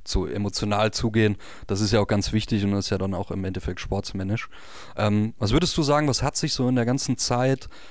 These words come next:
Lendstraße, Längstes Arena, überhaupt der Eishockey, was hat sich, äh, so als Zeitnehmer für dich da verändert? Wie war die Entwicklung? Gab's da,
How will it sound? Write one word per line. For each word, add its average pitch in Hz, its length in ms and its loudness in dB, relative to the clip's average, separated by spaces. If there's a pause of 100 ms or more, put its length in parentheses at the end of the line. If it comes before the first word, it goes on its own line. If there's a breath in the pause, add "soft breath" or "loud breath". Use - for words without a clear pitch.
(100 loud breath)
Lendstraße, 123 1200 2
Längstes 123 480 0
Arena, 113 420 2
überhaupt 110 380 0
der 95 140 0
Eishockey, 120 500 0 (360 loud breath)
was - 200 2
hat 120 160 0
sich, - 380 0
äh, 107 260 2
so 104 220 0
als 104 320 -2
Zeitnehmer 110 480 0
für - 120 -6
dich 104 200 -6
da 98 260 0
verändert? 98 440 -2
Wie 104 120 0
war 101 120 2
die 104 80 0
Entwicklung? 101 600 -2
Gab's - 300 -4
da, 95 280 2